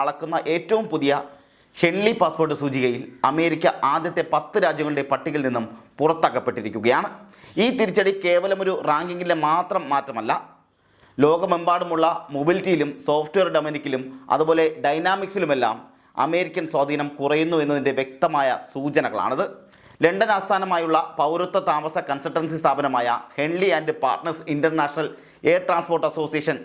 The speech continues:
ഡാറ്റ ഉപയോഗിച്ച് ഇരുപത് വർഷമായി ഈ നിർണായക റാങ്കിങ്ങിൽ സമാഹരിക്കുന്നുണ്ട്. രണ്ടായിരത്തി പതിനാലിൽ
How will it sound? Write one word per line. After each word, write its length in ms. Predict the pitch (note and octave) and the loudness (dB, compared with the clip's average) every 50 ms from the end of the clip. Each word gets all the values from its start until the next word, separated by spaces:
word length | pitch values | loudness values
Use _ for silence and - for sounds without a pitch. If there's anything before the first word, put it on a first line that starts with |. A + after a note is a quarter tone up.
| - A2+ G#2+ | -6 0 0
ഡാറ്റ 320 | C3 C3 C#3 C#3+ C#3+ - F3 E3+ D#3 | 2 2 2 0 0 0 2 2 2
ഉപയോഗിച്ച് 420 | B2+ C3+ C3+ B2+ A#2 A#2 - A#2 A2+ G#2 - - - - - - - C#3 D#3 | 2 0 0 0 -2 -4 -4 -6 -6 -6 -8 -12 -20 -20 -16 -6 0 2 4
ഇരുപത് 280 | F3 F3+ G3 A3 G#3+ A3+ F#3 | 4 4 4 2 2 2 2
വർഷമായി 420 | E3+ - - F3+ D#3+ D3+ D3+ D#3+ D#3 - D#3+ D#3+ | 0 0 0 0 2 2 0 0 -2 -2 0 0
ഈ 20 | E3 E3 D3+ D3+ | 2 2 0 -2
നിർണായക 360 | D3 C#3+ D#3+ E3 E3 E3+ E3 D#3+ C#3+ | -2 0 2 2 2 0 0 0 0
റാങ്കിങ്ങിൽ 340 | C3+ C3+ C#3+ C#3+ C#3+ C#3 C3+ - - - | 0 -2 -2 -4 -4 -6 -6 -6 -4 -2
സമാഹരിക്കുന്നുണ്ട്. 640 | C#3 A#2+ C3 C3 C#3 B2 A#2+ - A2+ G#2+ B2 D3 F#3 F3+ - - - - - - - - | 0 0 2 2 0 0 -4 -4 -6 -2 0 2 0 0 -2 -6 -12 -14 -20 -6 -2 0
രണ്ടായിരത്തി 320 | D3+ D#3+ F#3+ G3 G3+ A3+ E3+ | 2 2 2 2 2 0 0
പതിനാലിൽ 420 | F#3+ F3+ F#3+ G#3 F#3+ F3+ F3 F3+ | 2 2 2 2 0 0 0 -4